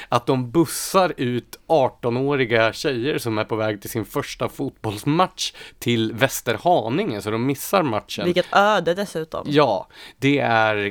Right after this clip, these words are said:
Speaker 1: kanske inte i linje med att jaga kriminella. Sen kan man ju också ifrågasätta den energi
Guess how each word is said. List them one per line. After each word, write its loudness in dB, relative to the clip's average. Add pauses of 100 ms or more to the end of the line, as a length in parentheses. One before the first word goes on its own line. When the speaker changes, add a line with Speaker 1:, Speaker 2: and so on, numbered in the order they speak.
Speaker 1:
kanske -4
inte -4
i -4
linje -6
med -6
att -12
jaga -4
kriminella. -4 (300)
Sen 0
kan 2
man 0
ju 0
också -6
ifrågasätta -2
den -4 (300)
energi -2